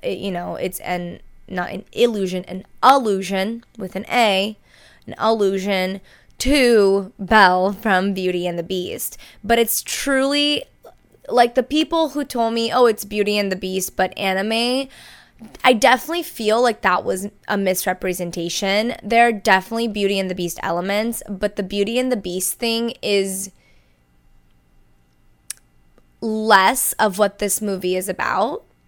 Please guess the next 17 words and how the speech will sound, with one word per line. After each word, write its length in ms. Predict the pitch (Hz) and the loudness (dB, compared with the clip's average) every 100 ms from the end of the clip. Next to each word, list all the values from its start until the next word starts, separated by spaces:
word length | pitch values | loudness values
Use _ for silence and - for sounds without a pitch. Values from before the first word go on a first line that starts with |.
| _ _ _ _ _ _ _ _ _ _ | _ _ _ _ _ _ _ _ _ _
than 480 | 202 185 202 190 190 | -12 0 4 4 2
what 140 | 190 185 | 0 2
I 200 | 185 - - | 0 -4 -6
originally 600 | 214 190 190 190 - 220 | -4 -4 -4 -10 -8 -8
said, 220 | - - | -8 -8
which 160 | 226 - | -8 -8
is 320 | - - - | -8 -10 -10
Suzu 720 | - - 202 190 185 185 - | -8 -2 -2 0 -2 -2 -4
going 260 | 196 185 185 | -2 -2 -2
on 120 | 185 | -4
this 140 | 180 | -4
journey 320 | - 180 170 | -4 -4 -4
of 120 | 170 165 | -4 -4
reclaiming 500 | 160 - 147 - 175 | -6 -6 -12 -12 -12
herself, 540 | 175 - - 87 - - - - | -10 -8 -6 -6 -6 -14 -8 4
almost 600 | 269 330 339 339 - - _ _ _ | 6 6 4 4 -4 -12 _ _ _
via 720 | 214 202 196 190 208 240 214 | -12 -8 -6 -4 -2 2 2